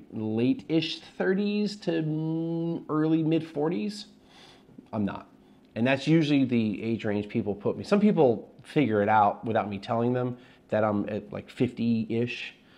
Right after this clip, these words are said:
Um, but a lot of times you can use, uh, cues. Once you get to know someone, if you, they've never told you their age, there's ways to figure out how old they are and get pretty damn close, like, within a couple years,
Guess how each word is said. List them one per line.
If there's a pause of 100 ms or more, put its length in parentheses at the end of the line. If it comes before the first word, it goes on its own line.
(340)
Um,
but (140)
a
lot
of
times
you (100)
can
use,
uh, (1080)
cues. (300)
Once
you
get
to
know
someone,
if
you,
they've
never
told
you
their
age, (540)
there's
ways
to
figure
out
how
old
they
are
and
get
pretty
damn
close,
like,
within
a
couple
years,